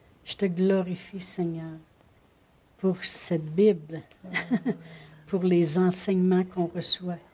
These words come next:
pour la révélation de ta parole, pour le Saint-Esprit qui nous conduit dans la vérité, Seigneur.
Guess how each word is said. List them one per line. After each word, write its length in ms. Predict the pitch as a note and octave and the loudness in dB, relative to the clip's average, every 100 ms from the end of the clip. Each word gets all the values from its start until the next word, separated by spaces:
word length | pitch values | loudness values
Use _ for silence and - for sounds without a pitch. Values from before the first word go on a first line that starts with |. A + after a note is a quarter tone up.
| - - - | -20 -20 -2
pour 120 | G3+ | 2
la 200 | F#3+ F3 | 4 2
révélation 1200 | E3 - G3+ F#3 F#3+ F#3 F3 E3 - - F#3+ F#3+ | -2 0 0 2 0 0 -2 -4 -8 -6 -4 -4
de 160 | F3+ F3+ | -6 -12
ta 180 | - | -12
parole, 540 | E3+ F3 D#3+ F3+ F3+ E3 - - - - | -10 -8 -6 -4 -4 -6 -14 -20 -12 -2
pour 80 | |
le 160 | F#3+ F#3+ | 0 0
Saint-Esprit 1080 | - - - G#3 F#3+ - F3+ - - F#3+ F#3+ | -2 -8 0 0 0 -6 -10 -10 -8 -6 -6
qui 180 | - F#3 | -2 0
nous 160 | F3 - | 0 -4
conduit 800 | - G#3+ G3 F#3 D#3 F3 F#3+ F#3 | -8 -2 0 -2 -4 -4 -6 -4
dans 140 | F3+ F3 | -4 -2
la 160 | E3+ | -2
vérité, 640 | D#3+ D#3+ F3+ F3 - F3+ F3 | -4 -4 -6 -4 -12 -8 -8
Seigneur. 480 | - F3 E3 E3 | -6 -8 -6 -8